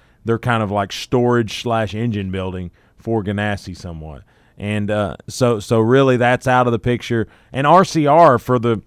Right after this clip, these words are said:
ever since Kevin Harvick left, just quite frankly, has been limited.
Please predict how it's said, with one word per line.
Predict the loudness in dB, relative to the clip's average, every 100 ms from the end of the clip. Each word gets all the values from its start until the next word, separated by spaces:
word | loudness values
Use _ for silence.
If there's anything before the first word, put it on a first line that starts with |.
| _ -20 _ _
ever | -6 -4
since | -6 -4
Kevin | -2 0 0
Harvick | 2 2 2
left, | 0 -2 -2
just | -8 -8
quite | -6 -6 -4
frankly, | -6 -6 -6 -8 -6
has | -4 -4
been | 0 0 2
limited. | 0 -2 -6 -16